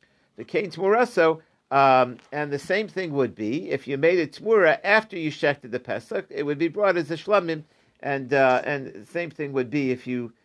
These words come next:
uh, did, uh, if you did another tmura. Okay,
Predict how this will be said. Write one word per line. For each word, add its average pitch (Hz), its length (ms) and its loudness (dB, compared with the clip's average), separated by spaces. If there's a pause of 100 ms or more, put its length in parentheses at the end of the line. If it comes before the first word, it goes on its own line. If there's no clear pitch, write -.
(220)
uh, 117 200 -4
did, 120 420 -4
uh, 107 360 -2
if - 140 -12
you 113 80 -16
did 117 180 -6
another 110 320 -4
tmura. 80 340 -20 (920)
Okay, 107 280 -16